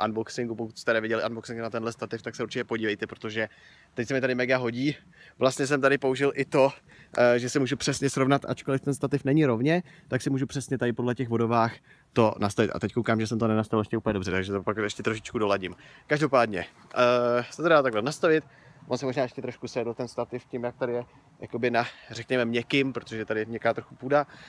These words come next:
No každopádně, eh, jsem opravdu rád, že mám tenhle ten stativ a bude se hodně hodit. Každopádně,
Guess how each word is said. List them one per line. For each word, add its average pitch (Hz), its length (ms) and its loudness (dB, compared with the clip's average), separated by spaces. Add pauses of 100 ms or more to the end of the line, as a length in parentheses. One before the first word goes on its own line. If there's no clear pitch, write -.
(160)
No 123 100 2
každopádně, 123 720 2 (100)
eh, 107 500 0
jsem 127 200 0
opravdu 123 340 0
rád, 110 220 6
že 131 80 -6
mám 117 140 -2
tenhle 120 200 -4
ten 104 160 -6
stativ 156 400 -4 (320)
a 104 140 6
bude 104 160 -4
se 101 120 -10
hodně 101 200 -4
hodit. 101 220 -6
Každopádně, 123 560 -2